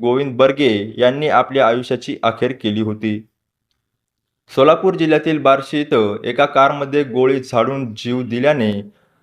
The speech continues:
दोन जिल्ह्यात मोठी खळबळ उडाली देखील आहे.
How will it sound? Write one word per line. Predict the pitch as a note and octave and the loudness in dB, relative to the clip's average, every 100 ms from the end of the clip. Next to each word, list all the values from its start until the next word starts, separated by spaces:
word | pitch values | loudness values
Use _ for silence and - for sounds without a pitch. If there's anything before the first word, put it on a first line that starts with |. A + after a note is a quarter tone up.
| - | -4
दोन | B2 C#3 C3 | -2 0 -2
जिल्ह्यात | C3 C3 B2+ B2+ | 0 4 2 2
मोठी | A#2 A#2+ B2+ B2 | -4 -4 -4 -6
खळबळ | - A#2 A2+ | -6 -2 -2
उडाली | A#2+ A2 G#2+ A2+ | -2 2 2 2
देखील | G#2+ G#2 G#2 | -6 -4 -2
आहे. | G2+ | -2